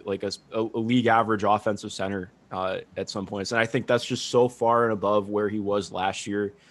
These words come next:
Uh, like, the decision making is just better. His handle is a lot tighter, and he can attack closeouts, which he, he flashed some of that last year, but he really put it together this year.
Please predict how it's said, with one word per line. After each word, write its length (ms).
Uh, 180
like, 160
the 120
decision 420
making 260
is 100
just 200
better. 420
His 140
handle 440
is 180
a 80
lot 300
tighter, 400
and 80
he 60
can 300
attack 300
closeouts, 640
which 140
he, 120
he 160
flashed 480
some 140
of 80
that 160
last 280
year, 80
but 120
he 40
really 220
put 180
it 80
together 380
this 240
year. 240